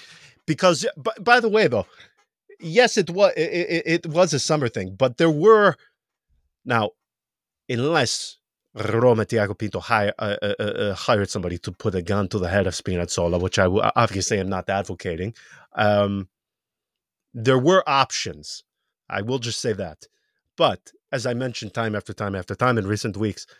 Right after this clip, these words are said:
this guy, he was going to get his payday. And part of me, and th-, I, I never said this to, to his agent, um, but it was,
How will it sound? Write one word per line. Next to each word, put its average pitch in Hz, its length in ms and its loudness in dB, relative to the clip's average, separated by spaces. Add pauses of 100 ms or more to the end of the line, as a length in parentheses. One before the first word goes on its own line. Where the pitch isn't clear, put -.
(480)
this 104 160 -4
guy, 117 260 4
he 110 80 0
was 107 200 -4
going 104 260 -2
to 104 100 -10
get 110 380 0 (180)
his 107 380 -4 (220)
payday. 110 520 2 (460)
And 110 260 -2 (640)
part 254 260 6
of 135 100 4
me, 123 240 2
and 131 160 2
th-, 196 160 4
I, 170 220 2
I 175 80 2
never 208 220 4
said 139 360 4
this 107 280 4
to, 107 320 0 (240)
to 120 140 0
his 98 160 0
agent, 87 640 -4
um, 98 500 4 (1800)
but 151 160 6
it 165 140 -2
was, 175 720 4